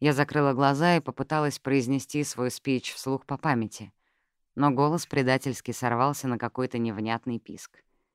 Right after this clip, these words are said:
«Чёрт, чёрт, чёрт!» выругалась я вслух и натянула себе на лицо одеяло, прикидывая, что надо сделать, чтобы заставить Мариам срочно зарезервировать мне билет на самолёт куда-нибудь подальше от Нью-Йорка.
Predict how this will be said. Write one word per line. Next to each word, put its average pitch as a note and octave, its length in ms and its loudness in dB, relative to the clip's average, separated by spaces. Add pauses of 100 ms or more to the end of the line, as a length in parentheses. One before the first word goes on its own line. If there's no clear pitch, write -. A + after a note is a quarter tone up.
(400)
«Чёрт, - 380 -6 (100)
чёрт, - 440 -2
чёрт!» - 500 0 (600)
выругалась C3 580 2
я B2+ 140 0
вслух - 420 -4 (400)
и E3+ 100 2
натянула E3 520 4
себе C3+ 300 0
на C3 100 2
лицо B2+ 320 -2
одеяло, B2+ 580 2
прикидывая, C3+ 880 -2
что C#3 320 -2
надо A2+ 240 0
сделать, D3 480 0 (320)
чтобы E3+ 320 2
заставить D#3 500 4
Мариам C#3 460 4
срочно D#3 580 0
зарезервировать B2+ 800 0
мне B2 180 0
билет C3+ 360 0
на A#2+ 80 -6
самолёт B2 440 0
куда-нибудь B2+ 540 -4
подальше A2+ 460 -4
от - 100 -12
Нью-Йорка. G2 500 -8